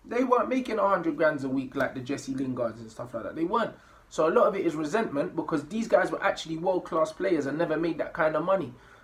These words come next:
But because of the way that football's changed, you're getting mediocre players on big, big money now. So a lot of the older lot, especially, like, the Souneses and all of that, there's a lot of resentment now. They're looking at these men thinking, "You know what?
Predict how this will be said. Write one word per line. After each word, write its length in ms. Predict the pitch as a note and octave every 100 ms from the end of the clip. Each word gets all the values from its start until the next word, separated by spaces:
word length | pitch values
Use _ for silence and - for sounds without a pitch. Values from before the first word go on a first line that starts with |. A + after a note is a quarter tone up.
| -
But 160 | C#3 E3
because 320 | D#3+ A3 G#3+
of 140 | G3
the 60 | F#3+
way 200 | F#3+ F3+
that 180 | - -
football's 360 | F#3 D3 -
changed, 460 | - E3 C#3 F3+ - - - - -
you're 200 | E3+ G#3
getting 260 | G#3 E3+
mediocre 540 | F#3 G3 F#3 G3 F#3 -
players 380 | - F#3 D3 C#3
on 140 | C3
big, 240 | F#3+ F#3
big 160 | D3+ E3+
money 280 | F#3 G3 E3+
now. 260 | D3+ D3
So 200 | C3 D3
a 40 | G3
lot 140 | G#3+
of 60 | G3+
the 60 | -
older 360 | G#3+ G#3 C#3+
lot, 280 | B2+ D3+ - -
especially, 400 | F#3+ - A3 F#3
like, 160 | F3 D#3
the 60 |
Souneses 540 | - F#3+ E3+ E3 D3+ C#3+
and 120 | D3+
all 100 | D3+
of 60 |
that, 220 | C#3+ - - - - -
there's 160 | D3+ D3
a 60 |
lot 160 | F#3+ B3
of 100 | F3+
resentment 560 | F3 D3+ A3+ - C#3+ B2+
now. 220 | B2 A2+
They're 100 | C#3+
looking 260 | G#3+ A3
at 140 | F#3+ D#3+
these 160 | D#3
men 220 | D3+ C#3 C3
thinking, 320 | C#3 B2+ D3+
"You 80 | F#3+
know 120 | A3
what? 320 | G3+ G3